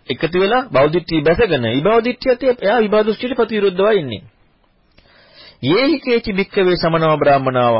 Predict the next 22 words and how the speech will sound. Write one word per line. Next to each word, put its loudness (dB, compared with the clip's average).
විභවදිට්ඨින් 0
අල්ලීනා 2
විභවදිට්ඨින් -2
උපගතා 0
විභවදිට්ඨින් 0
අජ්ජෝසිතා 0
භවදිට්ඨින් -2
තේ -4
පටිවිරුද්ධා." -4
යමෙක් 0
කියනවා 0
විභවදිට්ඨියට 0
ඇලිලා 4
විභවදිට්ඨියට 0
බැහැගෙන 0
විභවදිට්ඨි -2
සතුටු -2
වෙලා 2
එයා 2
භවදිට්ඨියට -2
ප්‍රතිවිරුද්ධව -2
ඉන්නේ. -8